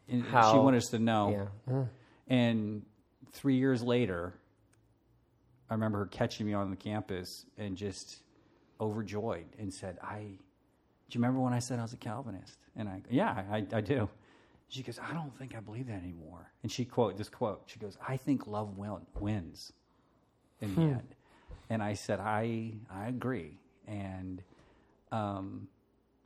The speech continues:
Speaker 1: and for, for those kinds of stories, that's why I appreciate, I appreciate you
Speaker 3: Yeah.
Speaker 1: writing the book and taking the
Speaker 2: Yeah.
Speaker 1: hit you did. Because
Speaker 3: Yeah.
Speaker 1: it,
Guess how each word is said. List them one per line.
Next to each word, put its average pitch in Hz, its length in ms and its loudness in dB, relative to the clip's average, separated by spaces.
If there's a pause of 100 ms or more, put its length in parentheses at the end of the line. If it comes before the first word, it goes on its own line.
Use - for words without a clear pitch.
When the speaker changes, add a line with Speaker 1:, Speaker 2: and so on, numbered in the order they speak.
(640)
Speaker 1:
and 117 140 0
for, 117 240 0
for 120 140 -4
those 135 320 10
kinds 120 260 4
of 95 60 -4
stories, 98 640 2
that's 104 220 -4
why 101 160 -2
I - 20 -6
appreciate, 95 580 -8 (220)
I 104 60 -10
appreciate - 400 -12
you 101 220 -10 (640)
Speaker 3:
Yeah. 120 240 4 (100)
Speaker 1:
writing 104 200 0
the 98 60 -2
book 101 260 0
and 107 80 -2
taking 120 200 6
the 117 60 4
Speaker 2:
Yeah. 113 60 4
Speaker 1:
hit 143 120 4
you 107 80 -4
did. 95 220 -4
Because 135 220 6
Speaker 3:
Yeah. 131 60 8
Speaker 1:
it, 117 60 0